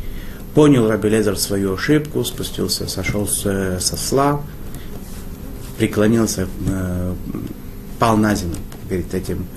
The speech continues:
человеком, которого он обидел, и просил у него прощения.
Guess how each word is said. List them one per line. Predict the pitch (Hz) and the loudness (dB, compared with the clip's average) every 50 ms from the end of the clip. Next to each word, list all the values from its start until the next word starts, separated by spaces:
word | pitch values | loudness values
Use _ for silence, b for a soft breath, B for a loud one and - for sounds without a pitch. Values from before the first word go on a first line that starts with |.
| B B B B B | B B B B B
человеком, | - - 95 92 95 113 135 156 151 147 - 135 135 135 131 - - | -6 0 0 2 4 4 4 4 2 2 0 -2 -2 -2 -4 -4 -6
которого | - 110 - 117 107 110 107 107 107 | -6 -4 -2 -2 0 0 0 0 2
он | 107 110 | 2 2
обидел, | 107 98 104 104 98 101 90 87 | 0 0 0 -2 -2 -2 -2 -2
и | |
просил | 82 - - 87 - - 87 85 | -4 -4 -6 -8 -6 -4 -4 -4
у | |
него | 87 85 85 87 | -4 -4 -4 -4
прощения. | - - 95 - - 127 127 117 113 107 | -4 -4 -4 -2 -2 -2 -2 -2 -4 -6